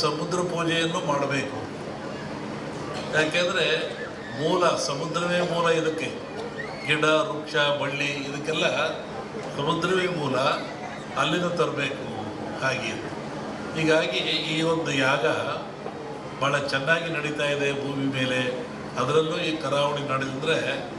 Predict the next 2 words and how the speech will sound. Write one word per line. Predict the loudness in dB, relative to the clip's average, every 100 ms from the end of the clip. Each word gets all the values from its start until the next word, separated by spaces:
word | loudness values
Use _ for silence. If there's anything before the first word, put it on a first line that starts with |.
| -8 -8 -8 -4 -4
ಅತ್ಯಂತ | -2 2 2 4 4 4 0 -6 -10 -10 -6 0
ಮನುಕುಲಕ್ಕೆ | 0 2 2 2 2 0